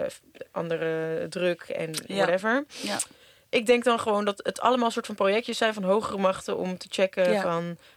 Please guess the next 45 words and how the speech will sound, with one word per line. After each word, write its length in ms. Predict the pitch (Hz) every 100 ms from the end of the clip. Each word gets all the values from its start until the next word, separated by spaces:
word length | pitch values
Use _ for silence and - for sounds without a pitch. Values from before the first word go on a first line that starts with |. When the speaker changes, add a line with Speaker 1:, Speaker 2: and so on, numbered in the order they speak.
| -
Speaker 1:
wat 160 | 190
gebeurt 360 | - 180 185 185
er 100 | 175
als 120 | 175
je 80 | 180
deze 260 | 165 190 196
planeet 320 | 190 175 180
maakt 320 | 165 160 165 -
met, 220 | 160 - - - _
eh, 120 | - 170 165 165
deze 300 | 175 180 175
weersomstandigheden 1120 | 175 175 185 - 170 165 165 170 165 160 160
Speaker 2:
Ja. 120 | 202
Speaker 1:
en 420 | 160 160 156 160 - _
Speaker 2:
Dus 80 | - - -
je 120 | 185
gelooft 200 | 233 226
waarschijnlijk 380 | 180 185 170 165
ook 100 | 190
in 120 | 170
aliens? 580 | 185 175 90 190 - - _ _ _ -
Speaker 1:
Ja. 480 | 359 180 156 160 - _ -
Speaker 2:
Ja. 200 | 185 - - -
Speaker 1:
Ja. 120 | 220 -
Speaker 2:
Ja, 80 | 214
ik 100 | 240
denk 160 | 320 277
altijd, 440 | 269 240 233 - - _ -
mensen 300 | - 214 208
die, 80 | 196
zeg 160 | 185 -
maar, 100 | 185
heel 200 | 202 202
hardnekkig 400 | - 202 196 -
zeggen, 220 | 190 196
"Nee, 380 | 220 220 220 - - - -
weet 100 | 208
je, 60 | -
dat 140 | 208
is 120 | 202
onzin." 480 | - 240 208 196 196
Ik 140 | - 196
denk 140 | 196
altijd, 380 | 202 196 180 190
ja, 320 | 196 185 147